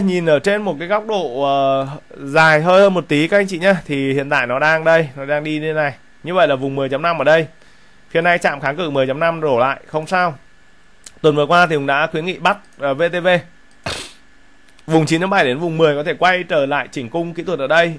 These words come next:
để, ờ, chúng ta có một kỳ vọng đánh vượt thoát mười chấm năm đến mười một. Trong trường hợp nếu như V T V mà bứt được vùng mười một rồi á, thì nó lại thành một câu chuyện hay đấy. Ờ, thì vì sao nó lại hay?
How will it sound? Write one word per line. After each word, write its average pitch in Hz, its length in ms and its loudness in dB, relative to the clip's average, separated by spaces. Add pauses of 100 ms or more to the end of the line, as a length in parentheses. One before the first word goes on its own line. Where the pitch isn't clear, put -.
để, 120 420 -4
ờ, 110 180 -2
chúng 127 180 -12
ta 156 180 -2
có 139 180 -2
một 151 220 -6
kỳ 127 140 -6
vọng 123 220 -4 (120)
đánh 131 480 -6
vượt 160 220 -4
thoát 196 240 -4
mười 143 160 -6
chấm 135 140 -8
năm 160 160 -2
đến 151 120 -8
mười 151 100 -4
một. 131 220 -6 (420)
Trong 220 180 2
trường 202 160 2
hợp 165 220 2
nếu 165 560 -2
như 214 180 -8
V 196 100 -8 (120)
T 202 120 -4
V 208 40 -4 (180)
mà 156 200 0
bứt 190 240 -2
được 151 140 -6
vùng 143 140 -4
mười 139 100 -4
một 135 160 0
rồi 139 200 2
á, 180 60 2 (180)
thì 135 160 -6
nó 123 180 -2
lại 156 260 -8 (200)
thành 123 260 -4
một 120 260 -6
câu 143 200 -6
chuyện 151 200 -6 (600)
hay 127 200 -2
đấy. 143 200 0 (800)
Ờ, 151 200 4
thì 180 180 -2
vì 170 160 -2
sao 214 260 0
nó 202 120 -2
lại 185 140 -2
hay? 202 300 0